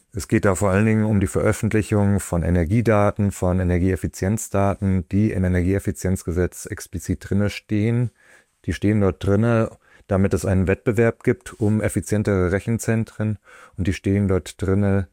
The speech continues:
damit die Öffentlichkeit, auch allein die Bundesregierung überhaupt weiß, wie viel Strom die Rechenzentren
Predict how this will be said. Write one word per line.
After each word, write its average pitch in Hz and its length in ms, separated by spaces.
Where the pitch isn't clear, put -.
damit 95 460
die 107 100
Öffentlichkeit, 113 640
auch 95 160
allein 101 500
die 92 80
Bundesregierung 98 760
überhaupt 87 280
weiß, 92 480
wie 98 120
viel 92 240
Strom 104 420
die 92 80
Rechenzentren 92 880